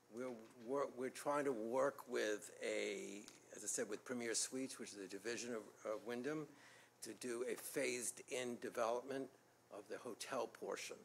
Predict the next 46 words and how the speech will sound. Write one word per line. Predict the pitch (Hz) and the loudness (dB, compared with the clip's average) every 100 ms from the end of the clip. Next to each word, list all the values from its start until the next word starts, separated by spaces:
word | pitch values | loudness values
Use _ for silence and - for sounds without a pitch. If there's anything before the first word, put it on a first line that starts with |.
| - - - - - | -20 -20 -20 -20 -16
The | 104 | -2
rest | 131 156 - | 4 4 4
of | 120 | 0
the | |
structure | - 123 107 113 | 2 2 0 -2
would | 104 123 | -2 -2
be | 120 | -4
closed | - 113 98 | -4 -4 0
down | 117 104 | 0 0
because | 95 98 | -2 -2
that | 101 | -2
would | 90 | -2
be | 101 | -6
the | 90 | -4
residential | 92 90 104 104 - 95 | -4 -2 -2 -2 -6 -10
portion. | 98 95 - - | -10 -10 -12 -10
But | 101 104 | -8 -6
we're, | 107 104 98 - - - - - - - - - - - _ | -2 0 -2 -4 -18 -20 -20 -20 -20 -20 -20 -20 -20 -20 _
we | 143 | 2
don't | 143 120 | 4 4
have | 143 135 120 | 6 6 6
a | 107 104 - | 0 -2 -6
confirmation | 127 117 123 120 123 - 113 | -2 0 2 2 2 0 0
yet, | 113 139 143 | 2 2 2
but | 123 | -4
we're | 104 | -4
trying | - 120 | -2 -4
to | 110 | -2
work | 117 113 - | 0 0 0
in | 120 117 104 | -2 -2 -4
to | 104 | -8
do | 113 104 95 | -4 -4 -4
floor | - 120 104 | -6 -4 0
by | 104 95 | 2 2
floor, | - 117 107 90 | 0 0 2 0
two | - 120 | -4 -6
floors | - 104 101 | -2 0 0
at | 101 | -2
a | 90 | -6
time, | - 104 101 95 92 - - - | -4 0 0 0 -6 -16 -20 -12
so | - 101 | -4 -2
that | 98 98 | -2 -2
there | 98 | -2
would | 98 | -2
be | 107 | 0
availability. | 101 - 98 92 92 101 92 90 | 0 2 0 0 0 0 0 -2